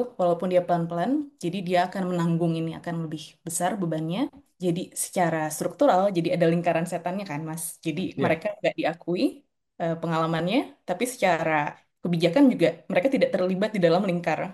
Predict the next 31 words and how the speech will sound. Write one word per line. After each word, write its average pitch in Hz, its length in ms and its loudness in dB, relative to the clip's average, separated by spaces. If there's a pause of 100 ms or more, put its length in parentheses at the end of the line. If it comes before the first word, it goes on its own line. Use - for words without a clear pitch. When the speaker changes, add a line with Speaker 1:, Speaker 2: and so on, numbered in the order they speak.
(120)
Speaker 1:
siklus 185 320 -2
kebijakan 156 440 -2 (120)
gitu. - 100 -16 (100)
Jadi 165 100 0
Speaker 2:
Hmm. 185 60 0
Speaker 1:
mereka 175 200 -4
nggak - 180 -16
punya 156 160 -6 (200)
suara 165 220 -6 (100)
juga 165 180 0 (100)
untuk 165 200 -8 (540)
bilang 170 280 2
pengalaman 156 340 -2
mereka 156 320 -6
penting. - 300 -12 (840)
Jadi 170 160 -2 (280)
ini 196 240 2
sih 202 160 -4
sebenarnya 165 400 0 (100)
yang 165 100 0 (1000)
sat-, 170 280 -4
dari 175 180 8
satu 180 180 2
sisi - 140 0 (100)
dinormalisasi 175 640 4
dan 175 140 6
dirawat, 165 360 0 (340)
kesenjangan 160 580 -4 (100)
dan 147 120 -4 (360)
kesenyapan 156 720 -2
ini, 170 140 -2